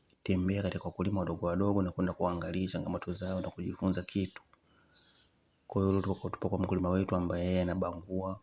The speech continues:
korosho, ata-, atatufundisha. Kwa hiyo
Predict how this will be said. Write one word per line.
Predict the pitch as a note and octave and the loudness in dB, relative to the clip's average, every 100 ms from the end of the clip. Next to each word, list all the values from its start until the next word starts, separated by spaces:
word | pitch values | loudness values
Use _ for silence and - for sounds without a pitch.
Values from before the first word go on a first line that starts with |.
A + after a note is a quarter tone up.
| _ | _
korosho, | - F2+ F2+ | -6 -6 -6
ata-, | E2+ - | -10 -12
atatufundisha. | - - - F2 F2+ F2+ - G2 - - - _ _ _ _ - _ _ _ _ - - _ - | -12 -16 -14 -10 -6 -6 -8 -18 -20 -20 -20 _ _ _ _ -20 _ _ _ _ -20 -20 _ -6
Kwa | - | 4
hiyo | G#2+ A2 G#2+ - | 6 8 6 2